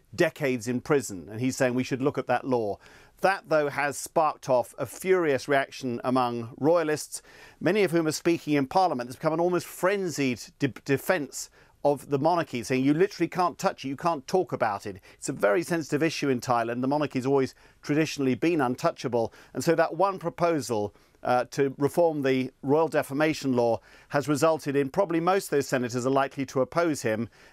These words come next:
There are more serious problems too. He's got a complaint, two complaints actually filed against him at the Constitutional Court, also one of them relating to the royal defamation law, which could result in him being banned from politics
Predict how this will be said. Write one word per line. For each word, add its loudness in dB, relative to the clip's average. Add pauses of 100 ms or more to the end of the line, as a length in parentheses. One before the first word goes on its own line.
There 0
are 4
more 2
serious 0
problems 0
too. 0
He's -4
got 2
a -2
complaint, -2
two -4
complaints 0
actually -2
filed 2
against -4
him -2
at -4
the -4
Constitutional -4
Court, 0 (380)
also 2
one 2
of -4
them 0
relating 2
to -6
the 2
royal 4
defamation -2
law, 2
which -6
could -4
result 0
in -4
him -2
being 0
banned -2
from -8
politics -2